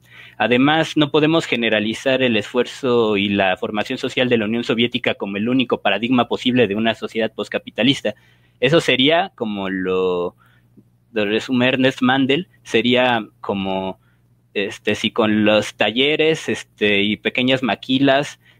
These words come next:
del siglo dieciséis y diecisiete, este, ya pudiésemos prever cómo iba a ser el capitalismo en el futuro, ¿m? No, pues, este, lo mismo para el socialismo o cualquier sociedad postcapitalista,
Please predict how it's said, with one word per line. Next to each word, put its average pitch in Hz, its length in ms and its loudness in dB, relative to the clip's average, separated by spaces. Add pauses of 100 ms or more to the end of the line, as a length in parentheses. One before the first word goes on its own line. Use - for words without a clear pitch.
del 104 160 -2
siglo 120 460 0
dieciséis 110 580 -2
y 110 160 -2
diecisiete, 123 840 -2 (360)
este, - 240 -8
ya 113 80 2
pudiésemos 113 640 -2
prever 107 400 0
cómo 113 180 -2
iba 117 120 0
a 110 40 0
ser 120 160 0
el 101 360 2
capitalismo 113 760 -2
en 101 60 -4
el 98 80 -2
futuro, 110 580 -2
¿m? 131 140 -10 (540)
No, 151 240 2
pues, 101 280 -2
este, 104 200 -4
lo 107 120 2
mismo 131 320 0
para 104 240 2
el 104 160 -4
socialismo 123 580 0
o 110 80 -2
cualquier 120 500 -2
sociedad 117 360 -6
postcapitalista, 113 1000 -4